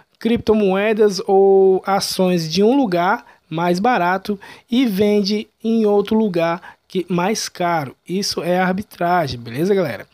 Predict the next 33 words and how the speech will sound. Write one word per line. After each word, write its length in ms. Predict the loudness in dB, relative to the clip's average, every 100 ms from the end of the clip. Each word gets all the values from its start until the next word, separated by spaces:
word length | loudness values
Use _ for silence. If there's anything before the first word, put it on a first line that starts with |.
| -20 -20 _
Você 180 | -10 -8
compra 340 | -6 -4 -2
mais 220 | -2 -2
barato 580 | 0 0 0 0 0 0
numa 280 | 0 0 -2
corretora 760 | -2 0 0 0 0 2 2
e 140 | 0 -2
vende 400 | -2 -4 -4 -2
em 40 |
outra 220 | -2 -2
corretora 680 | -4 -2 -2 -2 -2 -2 -2
bem 240 | -4 -6 -4
mais 340 | -6 -6 -8
caro, 340 | -6 -6 -6
beleza? 480 | -10 -14 -8 -4 -4 -6 -20 -20 -20 -20 -20 _
Bom, 180 | -6 -6 _
então 140 | -8 -4
vamos 200 | -4 -6
passar 320 | -10 -8 -8
para 180 | -6 -6
o 60 |
próximo 460 | -4 -4 -4 -6 -6
tópico. 440 | -2 -2 -4 -12 -20 -20 -20 _
Aqui 280 | -10 -2 0
no 120 | 0
tópico, 520 | 0 0 0 -2 -6 -6 _ _ _ _ -6
no 140 | -6
tópico 440 | -4 0 0 -2 -6
quatro 400 | -2 0 0 -4
temos 380 | -2 0 0 -2
a 180 | -2
missão, 720 | 0 0 -2 -6 -2 0 0
beleza? 460 | -4 -4 -2 -2